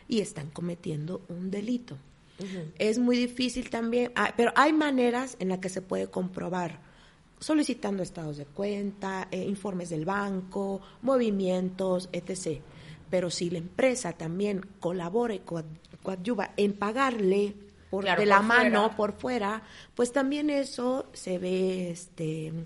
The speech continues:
Speaker 1: eh, es también, em, seguir cometiendo el delito.
Speaker 2: Claro.
Speaker 1: Eh, no se sientan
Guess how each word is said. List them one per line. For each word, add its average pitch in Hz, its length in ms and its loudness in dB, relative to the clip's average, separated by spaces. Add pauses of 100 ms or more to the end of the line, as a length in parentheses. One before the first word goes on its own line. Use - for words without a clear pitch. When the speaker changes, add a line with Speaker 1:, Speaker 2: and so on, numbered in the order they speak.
(520)
Speaker 1:
eh, 190 380 4
es 208 120 2
también, 220 340 4
em, 202 240 0
seguir 208 340 0
cometiendo 208 500 0
el 185 100 -2
delito. 165 400 -6 (380)
Speaker 2:
Claro. - 260 -16 (800)
Speaker 1:
Eh, 233 300 8
no 262 160 8
se 311 140 2
sientan 247 580 4